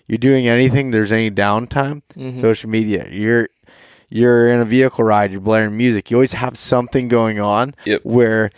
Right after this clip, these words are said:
Speaker 1: when you put yourself in a situation where you don't have anything,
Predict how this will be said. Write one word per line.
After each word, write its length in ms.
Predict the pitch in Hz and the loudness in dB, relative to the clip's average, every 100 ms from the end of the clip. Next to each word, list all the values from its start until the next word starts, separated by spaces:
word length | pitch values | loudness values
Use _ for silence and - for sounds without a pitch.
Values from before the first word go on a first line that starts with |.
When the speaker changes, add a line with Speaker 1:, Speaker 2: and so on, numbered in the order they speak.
| - - | -16 -6
Speaker 1:
when 140 | 120 | -2
you 100 | 117 | -2
put 240 | - 135 | -2 -4
yourself 360 | 135 - 123 - | -4 -4 -4 -4
in 40 | 113 | -6
a 40 | |
situation 800 | - 110 - 101 104 104 110 104 | -4 -6 -2 0 0 0 -6 -2
where 400 | 98 95 90 87 _ _ - _ _ _ _ | 0 2 0 -2 _ _ -20 _ _ _ _
you 160 | 95 110 | -2 2
don't 200 | 113 101 | 2 0
have 280 | 104 104 - | 0 -2 -4
anything, 840 | - 95 98 98 107 104 104 - | -6 -2 -2 0 0 -2 -6 -14